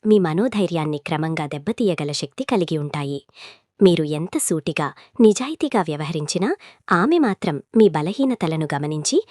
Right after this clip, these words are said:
వాటిని ఆయుధంగా మార్చే సూచనలు ఉన్నాయి. ఈ రెండు రోజులు ఆమె ద్వారా మీపై అనవసరమైన ఒత్తిడి, భావోద్వేగ బ్లాక్‌మెయిల్ లేదా "నీ వల్లే ఇలా జరిగింది" అన్నట్టుగా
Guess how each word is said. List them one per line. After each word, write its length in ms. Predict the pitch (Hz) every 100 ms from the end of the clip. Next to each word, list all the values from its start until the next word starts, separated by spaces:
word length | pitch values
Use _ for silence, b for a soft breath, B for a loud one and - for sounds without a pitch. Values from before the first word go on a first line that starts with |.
| b b
వాటిని 460 | 175 165 196 247 202
ఆయుధంగా 560 | 147 160 233 226 180 156
మార్చే 360 | 147 - 156
సూచనలు 480 | - 147 - 147 196
ఉన్నాయి. 440 | 285 151 143 135 - _ B B B _ 190
ఈ 100 | 175
రెండు 260 | 147 151
రోజులు 360 | 156 147 165 233 415 B B -
ఆమె 240 | 202 339
ద్వారా 400 | 294 180 165 156 - 226
మీపై 300 | 202 202 196
అనవసరమైన 680 | 185 156 220 - 202 165 151
ఒత్తిడి, 400 | 139 - 160 143 - B B -
భావోద్వేగ 640 | 185 196 294 339 240 190 151
బ్లాక్‌మెయిల్ 520 | 143 139 - 151 143 B B -
లేదా 280 | 160 139 214 - b -
"నీ 180 | 262 339
వల్లే 220 | 339 349
ఇలా 220 | 359 269 214
జరిగింది" 520 | 175 160 165 151 135 - 185
అన్నట్టుగా 500 | 160 147 147 214